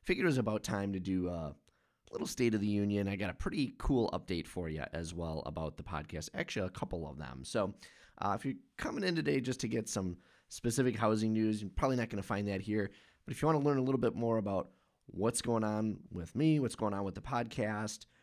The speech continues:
um, just get a little bit more behind the scenes of my world, this is the episode for you. So we're gonna go a little more personal today instead of more professional. Hopefully you guys enjoy it. Uh,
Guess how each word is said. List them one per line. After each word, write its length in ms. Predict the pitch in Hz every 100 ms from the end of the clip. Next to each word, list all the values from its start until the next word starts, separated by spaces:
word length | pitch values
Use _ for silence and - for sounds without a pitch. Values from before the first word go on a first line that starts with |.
| _ -
um, 260 | 95 85
just 160 | 85 92
get 120 | 110
a 20 |
little 140 | 101 98
bit 140 | 101
more 180 | 98 98
behind 360 | 90 113 104
the 60 | 98
scenes 340 | - 123 113
of 80 | 98 92 - -
my 240 | - 98 110
world, 460 | 117 131 127 123 - _ _ _ _ _ _ _ _ _ -
this 120 | 117
is 120 | 120
the 100 | 113
episode 340 | 143 - 98
for 160 | 82 80
you. 120 | 76 - _ _ -
So 220 | - 98 - -
we're 120 | 147
gonna 120 | 139
go 120 | 165 160
a 20 |
little 140 | 156
more 140 | 156 131
personal 420 | - 175 175 165
today 340 | 156 147 147
instead 260 | 139 - 117
of 120 | 120
more 320 | 110 107 104 - _ _
professional. 580 | - 113 123 123 117 123
Hopefully 320 | 117 - 95
you 80 | 90
guys 140 | 80 90
enjoy 320 | 101 135 143
it. 260 | - - - _ _ _ _ _
Uh, 340 | - 104 95